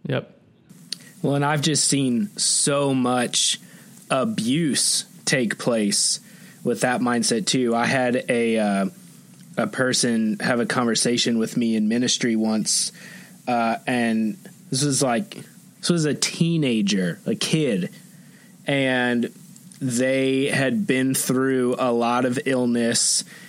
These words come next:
Speaker 2: and had been praying so much that they would get better, and they were still struggling. And they said that they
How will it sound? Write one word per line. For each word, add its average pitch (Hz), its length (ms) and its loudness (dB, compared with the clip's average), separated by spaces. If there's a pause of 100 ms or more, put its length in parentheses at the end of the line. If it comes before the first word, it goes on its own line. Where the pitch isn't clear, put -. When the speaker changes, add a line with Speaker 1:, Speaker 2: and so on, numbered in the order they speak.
(220)
Speaker 2:
and 123 480 0
had 123 260 0
been 117 240 0
praying 117 760 0
so 127 320 0
much 120 380 0
that 117 160 0
they 120 120 2
would 113 160 0
get 107 240 0
better, 147 500 0 (320)
and 123 120 0
they 120 80 2
were 120 100 2
still 131 260 0
struggling. 123 800 0 (340)
And 127 160 2
they 120 140 2
said 139 440 0
that 110 240 0
they 123 520 2